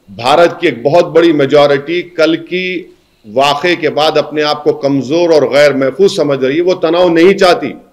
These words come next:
वो ये चाहती है कि ये एक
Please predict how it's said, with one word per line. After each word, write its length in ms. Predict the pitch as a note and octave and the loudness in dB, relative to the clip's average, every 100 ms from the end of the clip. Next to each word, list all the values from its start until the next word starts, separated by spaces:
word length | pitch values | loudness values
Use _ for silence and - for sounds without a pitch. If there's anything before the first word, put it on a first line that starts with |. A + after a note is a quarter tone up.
| _ _ _ _ _ _ | _ _ _ _ _ _
वो 180 | A2+ E3 | 0 2
ये 180 | G#3 G#3 | 4 4
चाहती 500 | - E3+ E3 E3 D3+ | 4 2 2 -2 2
है 260 | D3 F#3 | 4 2
कि 160 | - F3 | 0 -2
ये 360 | D#3 D#3 F#3+ G3+ G3+ D#3 | -2 2 4 4 2 0
एक 540 | E3+ G3 F#3+ - | 2 2 0 -6